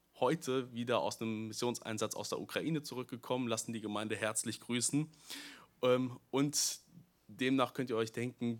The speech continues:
bin ich kein gebürtiger Lippstädter, sondern komme wie meine Eltern oder bin bei meinen Eltern in Detmold aufgewachsen, komme gebürtig aus Lipp-, äh, aus, äh, Detmold, bin da auch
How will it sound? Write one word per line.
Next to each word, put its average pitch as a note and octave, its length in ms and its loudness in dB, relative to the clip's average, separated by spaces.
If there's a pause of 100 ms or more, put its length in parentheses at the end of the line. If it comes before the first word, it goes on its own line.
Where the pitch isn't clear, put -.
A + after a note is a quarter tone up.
bin A#2+ 160 0
ich A#2+ 220 -4 (180)
kein A#2 280 -2
gebürtiger A2 500 0
Lippstädter, G2+ 600 -2 (120)
sondern G#2+ 320 -4
komme G#2+ 180 -4
wie G#2 80 -4
meine G2 240 -4
Eltern A#2+ 420 -6 (520)
oder F#2+ 240 0 (840)
bin A2 140 -2
bei G2 100 2
meinen G2+ 200 0
Eltern A#2 600 -2
in A2+ 320 -4
Detmold A2 380 -2
aufgewachsen, G2 680 -4
komme A2+ 220 -2
gebürtig C3 420 -4
aus A2+ 220 -2
Lipp-, - 260 -8
äh, A#2 60 4
aus, A2+ 260 2
äh, G#2 160 -6
Detmold, C3+ 540 0 (760)
bin B2 140 4
da A2+ 120 4
auch A#2 260 -2